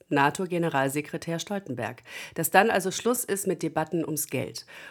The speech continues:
um wieder neu zu beschließende Gesamtsummen, aber auch um Teilsummen, also ganz konkret, wer zahlt wie viel, wer zahlt zu wenig. Und die Gretchenfrage wäre erstmal vom Tisch,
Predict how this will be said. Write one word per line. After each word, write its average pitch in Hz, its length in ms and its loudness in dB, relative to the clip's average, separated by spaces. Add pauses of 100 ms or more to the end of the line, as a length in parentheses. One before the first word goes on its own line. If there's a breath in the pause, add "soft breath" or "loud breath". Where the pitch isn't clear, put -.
(180 loud breath)
um 170 280 -2
wieder 214 260 6
neu 165 380 6
zu 202 220 -4
beschließende 147 500 -2
Gesamtsummen, 180 1000 0
aber 180 340 8
auch 165 120 6
um 170 180 -2
Teilsummen, 165 560 0
also 143 200 0
ganz 202 280 2
konkret, 190 580 -2 (380 loud breath)
wer 170 340 4
zahlt 156 340 2
wie 127 120 -2
viel, 202 500 2 (220 loud breath)
wer 156 260 4
zahlt 147 300 -4
zu 131 160 -6
wenig. 120 440 -6
Und 240 360 4 (500 loud breath)
die 180 100 0
Gretchenfrage 127 1000 2
wäre 127 320 -2
erstmal 131 400 -2
vom 135 240 -4
Tisch, - 500 -2